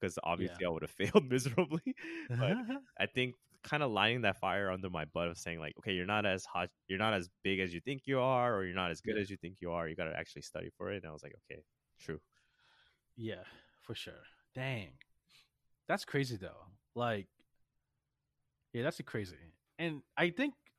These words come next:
Speaker 2: when I think about myself in that situation, where when I quit this last job to be, to join the company I'm at now, well, I didn't quit to join this company. I just quit. But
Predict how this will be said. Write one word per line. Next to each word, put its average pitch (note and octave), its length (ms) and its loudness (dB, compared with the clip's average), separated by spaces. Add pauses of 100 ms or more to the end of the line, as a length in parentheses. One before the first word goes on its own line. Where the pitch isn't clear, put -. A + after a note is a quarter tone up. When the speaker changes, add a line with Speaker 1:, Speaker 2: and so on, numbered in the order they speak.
(1200)
Speaker 2:
when D3 160 2
I E3+ 60 6
think G#3 180 -2
about F#3 360 6
myself B2+ 400 0
in D3+ 40 -4
that D3 100 -4
situation, D#3 580 -4 (160)
where B2 240 0
when A#2+ 140 -2
I A#2 60 -4
quit - 300 -4 (160)
this G#2+ 140 -6
last G#2 320 -6
job G#2+ 400 -4
to A2 140 -8
be, A2 500 -4
to - 80 -10
join B2+ 140 -4
the A#2 60 -8
company A#2 260 -10
I'm A2 80 -8
at F#2 120 -8 (400)
now, G#2+ 360 -8 (280)
well, D#3 100 8
I A3 40 8
didn't A#3 140 0
quit - 160 4
to C3 80 -6
join C#3+ 180 0
this - 120 -6
company. G#2+ 260 -10
I A2+ 80 0
just D#3 200 -2
quit. A#2 240 -2 (840)
But C#3 380 6